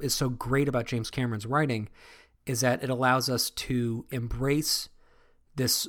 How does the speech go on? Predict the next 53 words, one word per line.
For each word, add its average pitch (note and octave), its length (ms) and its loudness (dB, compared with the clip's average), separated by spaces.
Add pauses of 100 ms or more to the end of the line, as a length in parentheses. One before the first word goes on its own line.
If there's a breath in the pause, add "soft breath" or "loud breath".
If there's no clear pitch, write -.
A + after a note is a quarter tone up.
sort C3 220 0
of A2+ 80 2
maternal C#3+ 640 4
element D3 400 2 (120)
to A#2+ 80 -6
this A2+ 160 -4
character C3 560 0 (640 soft breath)
in D3 100 -2
a C3 40 0
way C3 160 2
that B2+ 120 0
feels D3 200 0
very B2+ 160 2
natural B2 560 0
and A#2+ 140 -4
like A2+ 120 0
it's - 140 -6
not C3 240 4
making B2+ 280 -4
a A#2 40 -4
statement, C#3 500 -2 (880)
like B2 160 0
it's B2 160 -2
not B2+ 280 6
trying A#2 400 0
to A2+ 400 0 (180)
push - 220 6
a B2 40 2
button B2 380 4
or A2 80 0
to G#2+ 60 -2
make A2 200 -4
us A2+ 120 -6
be B2+ 120 -4
like, A2+ 200 -4
"Oh, G3 180 8
she's, C#3+ 420 4
she's E3 260 2
a, D#3 220 6 (340 loud breath)
she's E3 280 2
a D3 80 6
mother, D#3+ 360 6
but C#3 140 2
she's B2 180 -2
also F#3 460 6
a A2+ 80 0
warrior." F#3 580 4
Like, B2+ 380 -6 (300 soft breath)
oh G#3+ 120 -2
my - 140 0
God, G3 340 4
you C3+ 100 -2
know, A2 180 -6